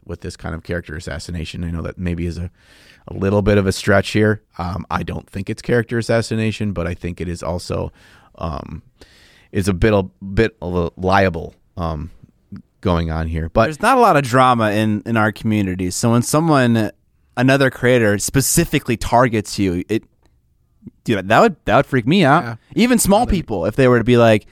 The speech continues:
Speaker 2: "Scott's racist," or whatever it is, like, that would really fuck with me.
Speaker 1: Yeah, that's
Speaker 2: I get it.
Speaker 1: You know, <clears throat>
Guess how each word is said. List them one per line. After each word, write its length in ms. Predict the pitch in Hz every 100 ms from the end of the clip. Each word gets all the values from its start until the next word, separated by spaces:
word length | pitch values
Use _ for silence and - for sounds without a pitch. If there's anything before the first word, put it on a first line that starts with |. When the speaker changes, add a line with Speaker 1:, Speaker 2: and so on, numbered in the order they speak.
| _ _ _ _ _ _ _ _ _ _
Speaker 2:
"Scott's 520 | - - - 247 -
racist," 640 | 208 277 180 - 117 95 147
or 80 |
whatever 340 | 202 277 214 185
it 80 | 196
is, 380 | 208 160 107
like, 180 | 113 98
that 160 | 120 160
would 140 | 135
really 280 | 123 143 120
fuck 220 | 123 151
with 120 | 101 -
me. 200 | - 117 _
Speaker 1:
Yeah, 280 | 113 80 58 -
that's 180 | 110 104
Speaker 2:
I 80 | 143
get 160 | 104
it. 120 | 101 - _ _ _ -
Speaker 1:
You 100 | 92
know, 200 | 78 92 _ - -
<clears throat> 260 | 87 107